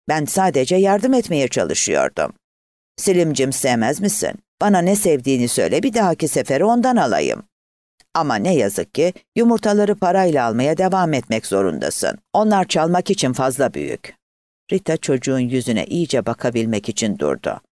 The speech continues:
"Çalmak yanlış bir şeydir. Yiyecek dolaplarını gördüm. Hepsi de bomboş. Sana yardım edebilirim."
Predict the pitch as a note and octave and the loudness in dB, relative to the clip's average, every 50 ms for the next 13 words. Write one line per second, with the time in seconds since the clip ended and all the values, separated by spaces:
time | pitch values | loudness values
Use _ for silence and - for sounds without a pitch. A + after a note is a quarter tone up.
0 | _ _ _ _ _ _ _ - C4+ C4+ C#4 C#4+ C#4 B3+ - F#3 F3+ E3+ F3 F3 | _ _ _ _ _ _ _ -2 0 2 2 2 2 0 0 0 0 2 2 2
1 | F3+ - - - F#2 - - G#2 D2 C2 - - A1+ G1+ - - - _ _ _ | 0 0 -2 -4 -4 -4 -2 -2 -2 -2 -4 -6 -8 -8 -8 -10 -16 _ _ _
2 | _ _ _ _ _ _ _ - G3 A3 A#3 G#3 - A#3+ A3+ - G#3+ G3+ G#3+ G#3 | _ _ _ _ _ _ _ 0 2 2 2 2 2 0 0 2 2 2 2 2
3 | G3+ G#3 F#3+ G3 G3 G3+ G3+ G3+ G3 F#3 D#3 C3 A2+ - - C#2 C#2+ - _ _ | 0 0 0 0 2 2 2 2 2 2 2 2 0 -2 -4 -6 -6 -8 _ _
4 | _ - D4 - - - E3+ C#3 C#3+ B2 E2+ F2+ D2+ G#1+ G#1+ - - C#2+ - - | _ -4 -2 -2 0 -2 0 0 0 0 0 -2 -2 -2 -2 -4 -4 -4 -4 -8
5 | - - - _ - A3+ A3+ A#3 A#3 A3 A3 G#3 G3+ F#3 F#3+ F3+ F3 D#3+ C#3 D#3 | -10 -12 -16 _ -2 0 2 2 2 4 4 2 2 2 2 0 0 2 2 0
6 | C#3+ B2+ B2+ A2+ F#2 D2 - G#1+ - | 0 0 -2 -2 -2 -2 -4 -8 -10